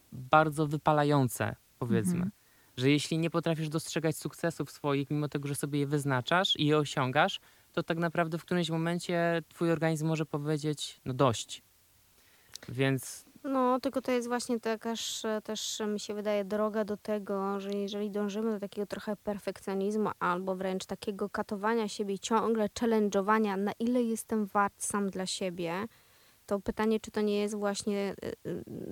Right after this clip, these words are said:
Speaker 3: ten moment, kiedy trzeba się zastanowić właściwie, g-, z czego wynika ten głód. Bo to jest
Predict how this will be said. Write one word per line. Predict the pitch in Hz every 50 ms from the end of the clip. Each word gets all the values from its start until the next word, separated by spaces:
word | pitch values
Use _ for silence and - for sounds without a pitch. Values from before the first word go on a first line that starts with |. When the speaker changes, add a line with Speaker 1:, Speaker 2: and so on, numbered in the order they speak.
| -
Speaker 3:
ten | - 220 226
moment, | 226 214 208 214 220 220 -
kiedy | - - 202 196
trzeba | - - - 208 214
się | 202 - 208 208
zastanowić | 202 208 - 214 214 208 208 208 196
właściwie, | 220 208 202 - - - 208 208 196
g-, | 202 196 - _ -
z | - - - -
czego | - 226 208 214 202
wynika | 196 202 202 202 202 - -
ten | 190 - 180 180 175
głód. | 170 180 180 170 170 - - - - -
Bo | 190 190 214 208
to | - 277
jest | 339 415 381 - - - - 277